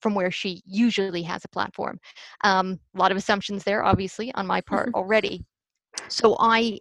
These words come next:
Speaker 1: um, I approached the school and I said, "I'd, I'd like to ask Amina if, uh, if I can set her poem, or not set it, but, but commission it to be set, uh, by a professional composer for, you know, a s-, a singer and,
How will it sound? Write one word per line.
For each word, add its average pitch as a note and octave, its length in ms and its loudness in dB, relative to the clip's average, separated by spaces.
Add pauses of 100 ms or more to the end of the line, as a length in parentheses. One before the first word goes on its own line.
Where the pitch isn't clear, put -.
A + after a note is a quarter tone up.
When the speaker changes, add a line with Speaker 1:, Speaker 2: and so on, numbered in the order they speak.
(100)
Speaker 1:
um, G3 380 2 (480)
I G#3 80 4
approached A3 400 4
the B3 80 -2
school G3+ 260 0
and F#3 100 -6
I F#3 60 -6
said, F#3 260 -4
"I'd, F#3 160 -2 (100)
I'd F#3 100 -4
like F3+ 200 -4
to F#3 60 -6
ask F#3 240 -6
Amina G3+ 380 -4
if, - 360 -6 (100)
uh, F3 340 -4 (360)
if G3 140 -6
I F#3+ 60 -2
can F#3 160 -8
set - 140 -8
her - 80 -8
poem, A#3 380 0 (440)
or F#3+ 80 -2
not G3 220 0
set G3+ 240 0
it, F#3+ 140 -4
but, - 140 -4 (160)
but - 100 -4 (240)
commission G3 360 -6
it - 80 -16
to - 60 -20
be G3 100 -10
set, - 340 -2 (120)
uh, F#3 200 -4
by F3+ 220 -6
a F3+ 120 -8 (100)
professional G3 380 -6
composer G#3+ 520 0
for, F3+ 320 -6 (260)
you F#3+ 140 -6
know, - 60 -2
a - 20 -2
s-, - 380 -12
a D#3 100 -6
singer F#3 280 -4
and, F3 200 -6